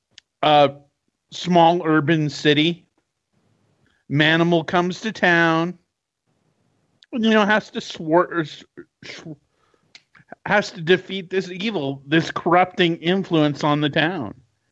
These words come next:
'Cause, you know, the rats are taking over, like, downtown, and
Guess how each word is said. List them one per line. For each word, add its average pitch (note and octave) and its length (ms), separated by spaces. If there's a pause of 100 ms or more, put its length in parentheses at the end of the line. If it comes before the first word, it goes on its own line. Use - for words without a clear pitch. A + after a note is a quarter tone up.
(460)
'Cause, C#3+ 640
you F#3+ 140
know, F#3+ 280 (400)
the G3+ 80
rats G#3 380
are A3 80
taking G3+ 380
over, F#3+ 400
like, F3+ 340 (180)
downtown, D#3+ 800
and A2 500